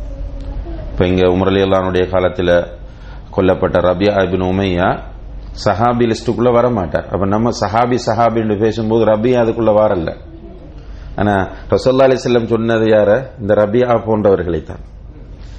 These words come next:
இதை வைத்துக் கொண்டு ஒட்டுமொத்த சஹாபாக்கள் அபூ ஹுரைரா, ஆ, அபூ பக்கர், உமர், உஸ்மான், இப்னு அப்பாஸ், அனஸ்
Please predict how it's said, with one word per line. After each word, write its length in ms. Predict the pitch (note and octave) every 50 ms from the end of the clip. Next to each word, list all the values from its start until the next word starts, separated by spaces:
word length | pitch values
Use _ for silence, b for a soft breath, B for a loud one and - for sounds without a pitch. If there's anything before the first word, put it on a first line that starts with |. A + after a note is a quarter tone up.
| B -
இதை 240 | G#2+ G#2 A2+ B2+ C3+
வைத்துக் 360 | C3 C3 B2 - B2+ A#2 F#2+
கொண்டு 300 | G#2+ G#2+ G2+ G#2 G#2+ A2
ஒட்டுமொத்த 520 | A2 G#2+ - - C3+ B2+ B2 A#2 F#2 A2+ G#2
சஹாபாக்கள் 640 | - - G2 G2 G2+ G2 F#2 G2 F#2 F2 - F2
அபூ 220 | F2 F2 F2 F#2 F2+
ஹுரைரா, 500 | F2+ F2 F2 E2+ E2+ E2+ F2 F2 E2+ B B B B B B - -
ஆ, 80 | F#2 F#2+ - - G2 F#2+ - - - - C2+ C2+ D#2+ - - D#2+
அபூ 180 | F2+ F#2 F#2+ F2+
பக்கர், 420 | E2+ F2+ E2+ - - F#2+ F2 E2+
உமர், 580 | E2+ - F#2 F#2+ F#2 F#2 F2+ F2+ F2+ E2+ E2+ F2
உஸ்மான், 500 | F2+ F2 - - F2+ F2+ F2 F2 F2 F#2
இப்னு 260 | F2+ E2+ F2 F2+ F2+
அப்பாஸ், 520 | F2 E2+ D2+ D2+ F2 F2 F2 E2+ - -
அனஸ் 560 | F#2 F2 F2+ F2+ F2+ E2+ - - - - -